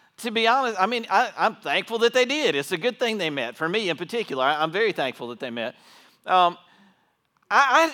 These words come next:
I, I can't imagine the, the concept of a blind date, really. I mean, and I know some of you have been on them, and that's great. That's your thing, whatever. But but, like, when they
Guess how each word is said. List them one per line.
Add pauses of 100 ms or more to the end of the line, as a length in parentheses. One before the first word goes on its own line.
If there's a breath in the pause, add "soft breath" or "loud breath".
I,
I
can't
imagine
the,
the
concept
of
a
blind
date,
really.
I
mean,
and
I
know
some
of
you
have
been
on
them,
and
that's
great.
That's
your
thing,
whatever.
But (300 loud breath)
but,
like, (1900)
when
they